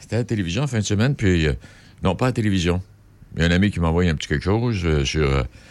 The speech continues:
la guerre. Il dit, « Va, va jeter un coup d'œil là-dessus. » Puis là, je regarde ça. C'est une dame qui est là, qui est en train de nous, euh, indiquer les dates de début des, des, des, des conflits mondiaux.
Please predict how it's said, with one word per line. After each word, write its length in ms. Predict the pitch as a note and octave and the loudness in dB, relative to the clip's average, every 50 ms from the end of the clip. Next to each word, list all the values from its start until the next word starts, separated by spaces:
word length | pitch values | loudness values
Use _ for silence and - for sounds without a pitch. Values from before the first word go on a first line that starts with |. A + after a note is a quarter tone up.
| - - - - - - - | -20 -20 -20 -20 -20 -8 -4
la 160 | B1+ C2+ B1+ | -2 -2 0
guerre. 440 | B1 C#2 D2 F2 G2+ A#2+ B2+ B2 A2+ | 0 0 2 2 2 2 2 0 0
Il 120 | G2 D#2+ | 0 0
dit, « 100 | C#2 B1+ C#2 | 0 0 2
Va, 240 | D2 D#2+ D#2 C#2+ | 2 2 2 2
va 120 | C2+ D2 E2 | 2 0 0
jeter 160 | E2 - G2 | 0 0 0
un 20 | |
coup 80 | F2+ E2+ | 0 0
d'œil 180 | E2 E2 D#2 D2+ | 2 2 2 2
là-dessus. » 340 | C#2 B1 A#1+ - - F2 E2 | 0 -2 -4 -4 -4 -4 -2
Puis 100 | - D2+ | 0 0
là, 60 | E2+ | 2
je 100 | D#2+ D#2+ | 2 2
regarde 280 | D2+ C2+ C#2 C2 A#1+ - | 0 0 0 -2 -2 -2
ça. 140 | - A2 | -2 -4
C'est 160 | A2 - - - | -4 -2 0 0
une 140 | D2+ C2+ | 0 2
dame 300 | A#1 A1 C2+ D#2 G2+ A#2 | 2 2 2 2 2 2
qui 100 | F#2+ - | 2 2
est 60 | D#2+ D2+ | 2 2
là, 100 | F#2 G#2+ | 2 2
qui 80 | - | 0
est 140 | G2 - - | -2 0 0
en 100 | D2+ C#2 | -2 -2
train 180 | - - F2+ F2 | 0 0 0 2
de 140 | E2 D2 | 2 2
nous, 300 | C2+ C2+ C2 B1+ C2 B1+ | 2 2 0 0 0 -2
euh, 680 | A#1 - - - - - - - - - - B1+ D2 F2+ | -4 -6 -10 -16 -20 -20 -20 -20 -20 -12 -4 0 2 2
indiquer 400 | F2+ D#2+ C#2 D2 D2 - G2+ A2 | 2 2 0 -2 0 0 0 2
les 180 | F#2+ E2 D#2 | 2 2 0
dates 280 | C#2 C#2 E2+ G#2 A2+ F#2+ | 0 0 0 0 2 2
de 100 | E2 E2 | 0 0
début 460 | D2 C#2 F#2+ G2 F2+ E2+ B2+ C3+ C#3 | 2 2 0 0 2 0 0 0 0
des, 320 | G#2+ F2+ E2 D2+ C#2 C2+ | 0 0 0 0 0 -2
des, 320 | A#1+ A#1 C2 C2 A#1+ A#1 A#1+ | -4 -4 -6 -6 -6 -6 -8
des, 260 | G#1 B1 A#1 - - - | -8 -8 -10 -10 -8 -6
des 140 | - D#2+ D2+ | -4 -4 -2
conflits 360 | - G2+ F#2 E2 - - A#2+ | 0 0 0 0 0 0 2
mondiaux. 500 | G#2 F2 D#2+ D2+ C#2+ B1+ - C2+ C#2+ | 2 2 2 2 0 0 -2 -2 -2